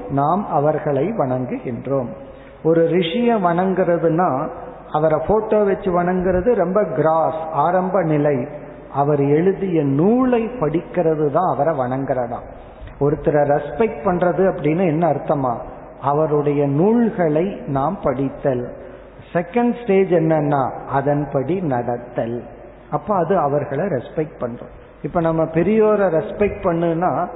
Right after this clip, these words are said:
சும்மா கையெடுத்து கும்பிடுறோம் அல்லது காலை தொட்டு கும்பிடுறோம்ங்கிறது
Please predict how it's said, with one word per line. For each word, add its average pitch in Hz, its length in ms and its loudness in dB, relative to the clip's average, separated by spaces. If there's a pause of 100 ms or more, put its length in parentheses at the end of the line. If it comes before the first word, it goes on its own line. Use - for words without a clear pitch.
(280)
சும்மா 202 260 -2
கையெடுத்து 196 600 2
கும்பிடுறோம் 170 580 2
அல்லது 175 280 2
காலை 175 320 2
தொட்டு 180 320 -2
கும்பிடுறோம்ங்கிறது 170 880 0